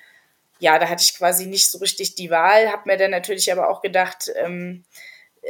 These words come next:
alle Läufer um mich rumlaufen in kurzen Hosen, die laufen bei den gleichen Bedingungen und ich hab das Problem und die anderen irgendwie nicht. Die sind ja dann <laughs> weitergelaufen, größtenteils. Ähm,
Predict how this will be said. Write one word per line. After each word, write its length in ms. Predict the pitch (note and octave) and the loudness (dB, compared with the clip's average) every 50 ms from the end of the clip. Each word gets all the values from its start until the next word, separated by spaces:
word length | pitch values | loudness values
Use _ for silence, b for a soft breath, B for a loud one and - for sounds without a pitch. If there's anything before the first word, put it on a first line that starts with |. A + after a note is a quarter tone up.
| - - - - | -8 -4 0 2
alle 260 | D3+ G3 G3 G3+ G3+ | 4 4 6 4 6
Läufer 360 | G3 F#3+ G3 F#3+ - G3 - | 6 4 4 6 4 2 2
um 120 | F#3+ G3+ | 2 0
mich 220 | G3 F#3 - - - | -2 -4 -2 -2 -4
rumlaufen 460 | G3 G3+ G3+ F#3+ F3+ F#3+ F#3+ - G3 | -4 0 4 4 4 4 4 0 -4
in 140 | - G3 G3 | -10 -10 -6
kurzen 380 | - G#3 G3+ G3 - G#3+ G3+ | -4 -2 -2 0 -2 -4 -2
Hosen, 340 | F#3+ G3 G3 A3+ A3+ A#3 A3 | 0 2 2 2 0 -2 -4
die 60 | G3+ F#3+ | -2 2
laufen 280 | F3 F#3 F#3+ F#3+ F#3+ | 2 2 2 2 2
bei 100 | F3+ F3+ | 2 2
den 140 | F3 F#3 F#3 | 2 0 0
gleichen 360 | F#3 F#3+ F3 F#3+ F#3+ G3 F#3+ | 2 2 2 2 2 -2 -6
Bedingungen 600 | F3+ F3 F3+ - G3 G3+ A3 A3+ A#3+ B3 B3 B3 | -8 -8 -6 -6 -4 0 2 2 2 2 2 0
und 440 | B3 - - G3+ G3+ G3+ G3 F#3+ - - - - | -2 0 -2 -2 -2 -4 -8 -8 -10 -8 -8 -6
ich 160 | - G3+ - G#3+ | -4 -2 0 0
hab 160 | G3+ G3+ - | 0 0 0
das 180 | G3+ G3 - | 0 0 0
Problem 500 | - - G3 F#3 F3 F#3 F3+ G3+ A3 A3+ | 0 -2 -2 0 2 4 4 4 4 2
und 140 | G#3+ G#3 G#3 | 0 -2 -2
die 100 | G#3 - | 0 0
anderen 300 | - E3+ F#3+ F#3+ F#3+ F#3+ | 0 0 0 -2 -2 -2
irgendwie 340 | - - F#3 F3+ F3+ F3 F3 | -2 -4 -2 -2 -4 -4 -4
nicht. 380 | F3 F#3 G#3+ C4+ C4+ - - - | -2 -2 -2 -2 -2 -4 -6 -8
Die 80 | G#3 | -8
sind 200 | G3 F#3 F#3 F#3+ | -8 -8 -6 -2
ja 100 | F#3+ F3+ | -2 0
dann 200 | F3 E3+ F#3 G3 | 0 0 0 2
<laughs> 80 | G#3 F#3+ | 4 4
weitergelaufen, 720 | G#3 - C#4+ B3 A3 A3 G#3+ G#3 G3 G#3+ A3 - B3+ A#3+ | 4 6 4 4 4 2 2 4 4 4 4 2 -4 -6
größtenteils. 880 | A#3 G3+ G3 G#3+ - - - F#3 - G3+ F#3+ G3 A#3+ C4+ C4+ - - B B B B B B B B B B - | -2 0 0 0 0 -2 -6 -4 0 2 2 2 2 0 -2 -6 -12 B B B B B B B B B B -6
Ähm, 720 | - - G3 F#3+ F#3+ F#3+ F#3+ F#3+ F#3+ F#3+ F#3 F#3 F#3+ - | 0 2 2 4 2 2 -2 -4 -6 -8 -10 -12 -14 -18